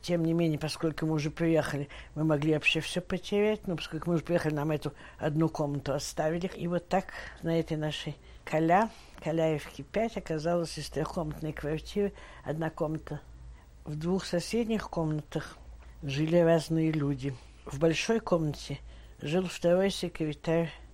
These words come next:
райкома нашего района. Партийная дама с такого очень строгого облика, в синих костюмах, галстук, белые блузки. Распределитель, конечно, такой хороший.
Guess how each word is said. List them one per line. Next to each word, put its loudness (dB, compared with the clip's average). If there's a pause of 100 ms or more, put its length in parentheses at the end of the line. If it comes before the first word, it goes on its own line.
(160)
райкома 0 (120)
нашего -6 (400)
района. -2 (420)
Партийная 0
дама -2 (420)
с -18
такого -8
очень -4
строгого -2
облика, 2 (600)
в -14
синих -2
костюмах, -2 (380)
галстук, 2 (200)
белые 0
блузки. -2 (300)
Распределитель, 0
конечно, -4
такой -6
хороший. -4